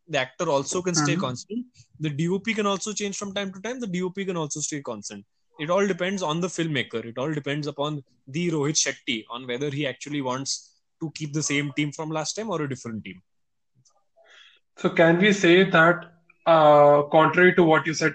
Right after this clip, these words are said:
Speaker 2: earlier, the director is the most important person on the set because he's responsible for the,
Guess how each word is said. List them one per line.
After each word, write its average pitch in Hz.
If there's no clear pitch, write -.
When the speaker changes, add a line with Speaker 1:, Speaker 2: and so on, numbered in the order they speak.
Speaker 2:
earlier, 147
the 170
director 147
is 156
the 175
most 170
important 165
person 151
on 147
the 147
set 147
because 143
he's 147
responsible 143
for 147
the, 147